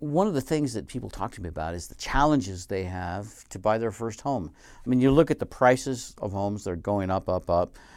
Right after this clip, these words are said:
and then the demand on homes, you know, more buyers than sellers. It makes it really tough. So before you start shopping for a home, what you want to do is make sure that you've got the money, the cash, to buy the house, or that you're pre-approved for a mortgage so that you'll know exactly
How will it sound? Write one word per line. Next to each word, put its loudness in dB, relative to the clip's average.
and -6
then -4
the -10
demand 0
on 2
homes, -4
you -6
know, -8
more -4
buyers 0
than -6
sellers. 2
It -4
makes 2
it -2
really 2
tough. 0
So 4
before -4
you -2
start -4
shopping 0
for -4
a -2
home, -4
what -10
you -8
want 0
to 0
do 0
is -4
make -4
sure -2
that -6
you've -10
got 2
the -6
money, 0
the -2
cash, 0
to 4
buy 6
the 4
house, 0
or 10
that -4
you're 0
pre-approved 0
for 4
a 6
mortgage 2
so -4
that -2
you'll 2
know 6
exactly -2